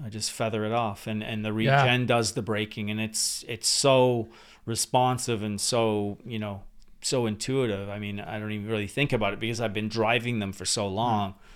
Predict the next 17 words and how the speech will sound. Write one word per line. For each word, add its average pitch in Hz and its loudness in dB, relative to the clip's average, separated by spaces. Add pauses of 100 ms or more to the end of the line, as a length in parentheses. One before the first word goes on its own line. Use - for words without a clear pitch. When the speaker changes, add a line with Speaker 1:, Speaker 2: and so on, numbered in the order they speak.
(720)
Speaker 1:
You 110 -6
know, 107 0
I 107 2
do 113 -2
that 107 2
all 107 2
the 104 -6
time 117 -2
when 107 -2
I'm 95 -6
driving 104 -2
on 98 -6
the 90 -6
highway 110 4
or 104 0
whatever. 110 -2
I, 95 -2